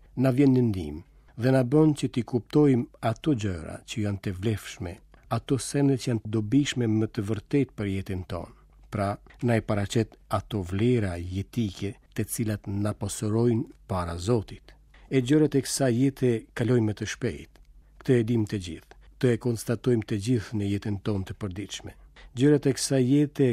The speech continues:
kalojnë më të vërtet me një shpejtësi jashtëzakonisht të madhe, të cilat, sikur tha libri i parë i Biblës, Predikatari apo Koeleti, janë kotësi, kotësish. Gjithçka është kotësi para syve të Zotit.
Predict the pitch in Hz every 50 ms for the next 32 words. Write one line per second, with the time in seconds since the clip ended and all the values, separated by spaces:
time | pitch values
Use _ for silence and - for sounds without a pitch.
0 | 107 - 117 117 131 131 127 117 110 110 110 117 110 104 120 127 110 - - 139
1 | 120 101 95 - 104 101 98 - - - 110 104 - - - 110 104 98 92 92
2 | 90 98 104 95 101 107 - - 101 98 98 - - - 104 98 95 92 90 87
3 | 85 82 85 - _ _ _ - - _ _ - 123 - - 131 123 117 110 -
4 | - 117 - 117 110 98 - - - 123 110 92 - - 101 101 107 107 104 95
5 | 104 101 104 - - 113 104 98 95 92 90 98 110 113 101 90 95 90 - -
6 | - 95 87 92 90 - 98 95 - 117 107 104 95 82 82 85 - _ - 98
7 | - 107 95 - - 104 92 90 92 104 117 120 - - 110 92 - _ _ _
8 | _ - _ - 107 101 107 98 92 92 90 - - 98 92 - - - - 117
9 | 113 113 131 175 - - _ - - 98 85 - - - - 92 85 - - -
10 | - - - - - _ _ _ - 107 98 98 113 113 - - - - - 160
11 | 151 127 107 - _ - 107 101 - - - - - - 110 101 - - - 143
12 | 107 90 - 95 87 85 90 - - - 95 82 82 85 - 90 87 82 82 90
13 | 87 82 - - 82 80